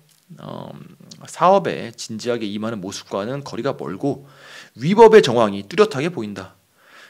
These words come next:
그 외에도 송파구에 위치한 시그니엘을 오십억 원에 매입한 내용도 있고 또 부동산을 이용한 횡령건도 있는데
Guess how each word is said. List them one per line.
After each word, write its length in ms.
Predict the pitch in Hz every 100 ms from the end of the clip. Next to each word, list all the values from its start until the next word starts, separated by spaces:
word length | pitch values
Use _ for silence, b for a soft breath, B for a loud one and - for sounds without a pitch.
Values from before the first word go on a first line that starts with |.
| -
그 180 | 214
외에도 640 | 160 123 143 143 143 147 147
송파구에 520 | 147 247 226 214 196
위치한 280 | 120 - 143
시그니엘을 760 | 139 - 226 233 175 113 131 123 _
오십억 500 | 113 123 208 185 180
원에 200 | 170 175
매입한 560 | 135 214 247 - 160 139
내용도 380 | 95 107 110
있고 520 | 127 - - 101 90 -
또 360 | 110 107 107 -
부동산을 720 | 123 175 175 151 147 147 135
이용한 500 | 120 135 104 82 143 151
횡령건도 460 | 156 156 151 147
있는데 480 | 156 92 - 117 95